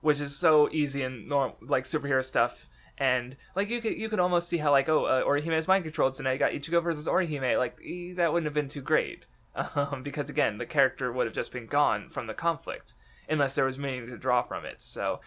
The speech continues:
yeah, that, that's why I'm usually not a fan of mind control. I just find it cheap because it removes, like, character actions. But this works because, like, they're still the characters. They're just, there's just, like, one thing about them that's just off. You know, that, or just, that's just incorrect. And,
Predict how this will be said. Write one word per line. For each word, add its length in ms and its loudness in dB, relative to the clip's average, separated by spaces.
yeah, 100 -2
that, 240 6
that's 240 2
why 140 2
I'm 100 0
usually 220 -2
not 120 2
a 40 -8
fan 180 -2
of 60 -4
mind 180 0
control. 260 -2
I 80 2
just 220 -8
find 160 2
it 80 -8
cheap 380 -4
because 240 -6
it 80 -2
removes, 360 -4
like, 240 -2
character 380 4
actions. 480 -2
But 140 0
this 180 4
works 320 0
because, 600 0
like, 160 -2
they're 100 4
still 320 2
the 120 2
characters. 800 -2
They're 180 6
just, 200 -2
there's 180 2
just, 120 -4
like, 160 0
one 320 0
thing 420 2
about 300 2
them 120 0
that's 180 -4
just 260 -6
off. 500 0
You 120 -6
know, 80 -6
that, 140 0
or 120 0
just, 200 -4
that's 180 -2
just 180 -6
incorrect. 640 -2
And, 400 0